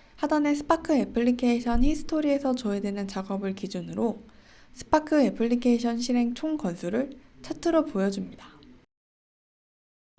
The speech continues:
하단의 스파크 애플리케이션 히스토리에서는 날짜와 검색 타입의 설정에 따라 각 스파크 애플리케이션 작업의 상세 내역을 확인할 수 있고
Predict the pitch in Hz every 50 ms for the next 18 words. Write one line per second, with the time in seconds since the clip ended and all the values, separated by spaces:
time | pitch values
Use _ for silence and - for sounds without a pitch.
0 | - 254 254 - - 302 294 320 311 302 302 302 302 302 - - 339 339 - -
1 | 311 262 208 - - 226 240 240 240 240 247 240 240 240 240 233 247 285 320 302
2 | - - 320 302 269 233 196 196 190 180 170 175 202 226 208 - - - - -
3 | - - - - - - - - 196 196 196 196 226 226 220 220 220 220 220 190
4 | 190 214 208 208 - 262 277 277 277 269 262 262 269 302 302 302 330 311 294 262
5 | - - 175 170 175 190 233 294 - - - - _ - - - - _ _ _
6 | - - - - - - - - - 226 220 220 - - - - 320 311 320 -
7 | 330 277 240 - - - 220 220 233 233 - 247 233 233 226 233 226 220 220 196
8 | 180 190 185 190 190 190 196 196 254 277 285 302 294 254 208 180 175 180 - 180
9 | 196 226 254 247 285 285 285 277 277 285 - 175 - - - - 214 196 180 -